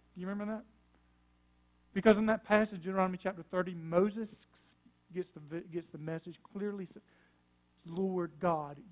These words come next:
you are the life." What does Jesus here say? "I am. I am,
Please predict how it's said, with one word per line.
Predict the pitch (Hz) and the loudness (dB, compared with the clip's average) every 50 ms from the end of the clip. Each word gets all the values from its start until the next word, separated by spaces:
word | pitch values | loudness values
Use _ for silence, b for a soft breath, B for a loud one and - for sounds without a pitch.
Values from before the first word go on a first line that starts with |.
| 160 156 151 | -20 -16 -12
you | 160 170 185 196 214 220 233 240 240 254 277 - - _ - | -4 0 4 8 10 10 12 10 10 8 4 -4 -12 _ -2
are | 202 190 170 160 147 143 139 139 147 - _ _ - | 2 4 4 4 2 0 -4 -12 -16 -20 _ _ -8
the | 175 160 | -8 -6
life." | 151 151 143 131 131 123 _ _ _ _ _ _ _ _ _ _ _ _ _ _ _ _ _ _ _ _ _ _ _ _ _ _ _ _ - | -6 -6 -8 -10 -12 -18 _ _ _ _ _ _ _ _ _ _ _ _ _ _ _ _ _ _ _ _ _ _ _ _ _ _ _ _ -10
What | 160 175 202 | -6 -6 -6
does | 196 170 | -6 -6
Jesus | 160 185 185 170 143 143 131 - | -8 -8 -8 -8 -8 -12 -16 -18
here | - 156 143 120 | -20 -20 -20 -20
say? | - - 214 196 _ _ _ _ _ _ _ _ _ _ _ _ _ _ _ _ _ _ _ _ _ _ 202 | -20 -20 -20 -20 _ _ _ _ _ _ _ _ _ _ _ _ _ _ _ _ _ _ _ _ _ _ -2
"I | 180 190 196 196 196 196 190 - - - | 4 6 8 10 10 8 8 4 -2 -8
am. | 247 202 175 156 156 - - _ _ _ _ _ _ _ _ _ _ _ _ _ _ _ _ _ _ _ _ _ - | -4 -4 -4 -4 -6 -10 -20 _ _ _ _ _ _ _ _ _ _ _ _ _ _ _ _ _ _ _ _ _ 2
I | 180 180 185 190 196 | 6 6 6 8 8
am, | 196 196 196 196 190 190 | 8 10 10 10 8 6